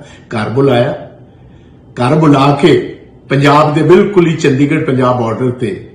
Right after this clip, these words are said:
ਆਪਣੀ ਪੁਲਿਸ ਦੇ ਹੱਥੀਂ ਇਹਨਾਂ ਨੂੰ ਡਿਟੇਨ ਕਰਾ ਲਿਆ, ਇਹਨਾਂ ਨੂੰ ਗ੍ਰਿਫਤਾਰ ਕਰ ਲਿਆ। ਸੋ ਮੈਂ ਆਪਣੇ ਵੱਲੋਂ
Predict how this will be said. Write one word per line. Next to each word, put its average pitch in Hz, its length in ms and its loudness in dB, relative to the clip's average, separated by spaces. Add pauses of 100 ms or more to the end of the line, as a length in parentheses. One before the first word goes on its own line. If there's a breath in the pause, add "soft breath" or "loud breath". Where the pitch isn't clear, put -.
ਆਪਣੀ 151 340 -2
ਪੁਲਿਸ 127 480 -4
ਦੇ 127 140 -2 (320)
ਹੱਥੀਂ 117 320 -8 (240)
ਇਹਨਾਂ 139 240 -2
ਨੂੰ 123 100 -4
ਡਿਟੇਨ 117 380 -4
ਕਰਾ 131 260 -6
ਲਿਆ, 135 100 -2
ਇਹਨਾਂ 135 180 -4
ਨੂੰ 120 80 -6
ਗ੍ਰਿਫਤਾਰ 113 400 -10
ਕਰ 113 220 -12
ਲਿਆ। 113 160 -12 (680 soft breath)
ਸੋ - 160 -8
ਮੈਂ 151 240 2
ਆਪਣੇ 135 300 -2
ਵੱਲੋਂ 170 320 -2